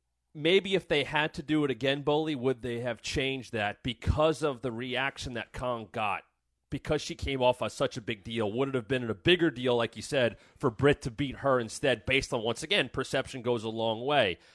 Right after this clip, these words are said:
Uh, I can see that. Here's what I wonder. Britt beating Kylie. Kylie is, you know, very happy to be there, very smiley, all that.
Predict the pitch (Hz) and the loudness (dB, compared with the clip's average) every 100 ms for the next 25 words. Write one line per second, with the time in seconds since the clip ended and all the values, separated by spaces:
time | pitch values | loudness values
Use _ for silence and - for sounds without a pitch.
0 | _ _ _ - 160 - 233 - 220 - | _ _ _ 0 2 6 6 6 -2 -6
1 | - 262 247 175 - 294 330 247 208 185 | -8 -2 4 4 4 -2 0 2 2 2
2 | 240 208 101 78 _ _ _ _ _ _ | 0 0 -4 -8 _ _ _ _ _ _
3 | _ - 240 311 _ 226 214 190 151 - | _ -2 0 0 _ -4 -2 -2 0 2
4 | 151 104 85 175 175 180 165 147 135 120 | 4 4 0 2 4 4 0 -2 -2 -6
5 | - 139 117 104 135 147 117 131 120 104 | -10 -6 -2 0 2 0 2 2 2 0
6 | 95 - 220 185 190 175 160 113 87 85 | -6 -4 -4 0 4 4 4 0 -4 -6
7 | - 151 180 208 202 185 180 170 170 160 | -10 0 4 6 4 2 2 6 6 6
8 | 160 160 | 6 4